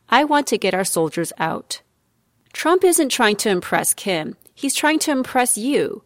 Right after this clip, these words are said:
He starts by lowering the bar, claiming that any summit outcome is better than the nuclear holocaust people feared after Trump escalated the war in words with Pyongyang.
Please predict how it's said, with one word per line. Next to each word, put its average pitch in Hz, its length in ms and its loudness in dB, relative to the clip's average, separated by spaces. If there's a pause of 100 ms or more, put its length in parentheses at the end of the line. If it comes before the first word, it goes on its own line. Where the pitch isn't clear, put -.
(260)
He - 160 -2
starts 240 260 4
by 294 140 4
lowering 190 360 2
the 196 60 0
bar, 170 500 0
claiming 208 280 2
that 208 160 4
any 240 220 0
summit 233 360 0
outcome 202 420 2
is 170 120 -4
better 220 260 2
than 247 140 2
the 247 100 0
nuclear 208 360 2
holocaust 202 640 0 (200)
people 285 300 -4
feared 220 280 0
after 180 280 0
Trump 196 280 -2
escalated 190 500 -2
the 202 100 2
war 170 240 0
in 180 120 0
words 165 240 -4
with 202 100 -4
Pyongyang. 180 720 -2